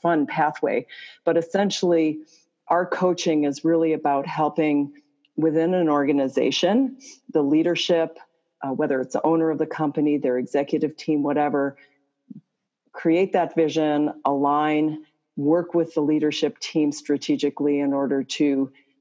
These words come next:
really see the elements that need to happen to get to whatever their moon is.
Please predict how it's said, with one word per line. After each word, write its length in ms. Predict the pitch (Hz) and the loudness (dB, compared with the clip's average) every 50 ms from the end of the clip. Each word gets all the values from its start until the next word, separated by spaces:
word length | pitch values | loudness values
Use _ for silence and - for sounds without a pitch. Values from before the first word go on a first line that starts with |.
| _ | _
really 320 | - 156 175 180 175 160 151 | -2 0 2 2 2 2 0
see 520 | 156 - - - - 180 175 170 160 151 | -2 -6 -8 -2 0 2 4 4 4 2
the 260 | 139 - 156 151 - | 0 0 0 -2 0
elements 440 | - 147 143 139 143 139 131 131 - | 0 0 2 2 2 0 0 0 -2
that 120 | - - 127 | -2 0 2
need 200 | 147 143 135 143 | 2 0 0 0
to 80 | 135 | -4
happen 420 | 135 135 139 131 127 - 135 131 131 | -4 -2 -2 -2 0 0 -2 -2 -2
to 120 | - - | -4 -2
get 260 | - - 123 120 - | -2 -2 -2 -2 -4
to 140 | - - 147 135 | -4 -2 -2 -2
whatever 400 | 113 - 151 156 156 175 165 165 143 | -2 0 0 2 2 2 2 2 2
their 180 | 156 151 143 | 2 2 2
moon 400 | 143 143 151 151 156 151 143 139 | 2 2 2 2 2 2 2 0
is. 520 | - - 139 139 147 143 135 - - - | 0 0 0 0 0 0 -2 -4 -8 -14